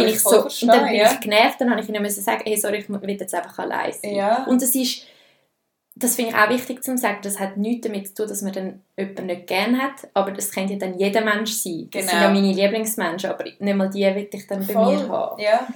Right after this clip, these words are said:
Speaker 1: Und
Speaker 2: Total.
Speaker 1: das finde ich schon auch so, eben, was den Alltag anbelangt, immer so wieder s-, sich fragen, okay, wie fühle ich mich jetzt gerade?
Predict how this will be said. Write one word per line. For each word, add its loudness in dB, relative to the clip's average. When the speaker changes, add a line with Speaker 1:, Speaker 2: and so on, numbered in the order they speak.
Speaker 1:
Und -4
Speaker 2:
Total. 12
Speaker 1:
das 10
finde 0
ich -2
schon 2
auch 2
so, 0
eben, 2
was -2
den 0
Alltag 2
anbelangt, -2
immer -2
so -6
wieder -4
s-, -10
sich -6
fragen, 2
okay, -4
wie 2
fühle -4
ich -6
mich -8
jetzt -8
gerade? 0